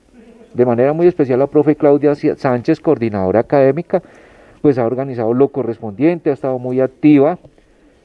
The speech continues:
Con el señor rector, pues estructuramos inicialmente una propuesta para la alternancia, la cual es la base, eh, el cual nos, la cual nos determina lineamientos fundamentales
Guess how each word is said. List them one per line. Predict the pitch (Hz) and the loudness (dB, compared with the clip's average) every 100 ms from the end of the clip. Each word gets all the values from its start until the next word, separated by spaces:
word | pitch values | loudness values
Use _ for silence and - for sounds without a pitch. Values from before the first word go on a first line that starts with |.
| _ _ _ - | _ _ _ -2
Con | 160 | 0
el | 156 | 0
señor | 156 139 143 | -2 -4 -2
rector, | 175 - 214 139 - _ _ _ _ - | -4 0 2 2 -2 _ _ _ _ 0
pues | 143 131 | 0 0
estructuramos | - 127 - 127 120 160 165 | -6 -8 -4 -2 -2 -4 -6
inicialmente | 143 127 123 131 123 | -6 -4 -4 -4 -6
una | 151 160 | -6 -4
propuesta | 156 123 - 120 117 156 156 - _ _ _ _ | -2 -4 0 0 0 -4 -6 -12 _ _ _ _
para | 135 120 | -2 0
la | 113 107 | 0 -2
alternancia, | 104 110 104 160 175 131 87 73 _ _ _ _ | -2 -4 -4 -4 -6 -6 -10 -10 _ _ _ _
la | 123 156 139 | 2 2 2
cual | - 165 151 107 - _ _ _ _ 123 | -2 -4 -4 -6 -12 _ _ _ _ -2
es | 131 | 0
la | 170 | 0
base, | 170 190 147 90 71 _ _ _ | 0 0 -2 -6 -12 _ _ _
eh, | 87 117 120 | -2 2 2
el | 147 131 | 2 0
cual | - 143 160 | -2 -2 -2
nos, | 175 180 143 | -2 -6 -4
la | 120 117 | -4 -2
cual | 143 | 0
nos | 165 | 0
determina | 170 160 135 131 160 | 0 0 -2 -2 0
lineamientos | 160 135 120 120 156 151 | 2 2 0 -2 -2 0
fundamentales | 160 165 165 160 156 175 | 0 -2 -2 0 2 0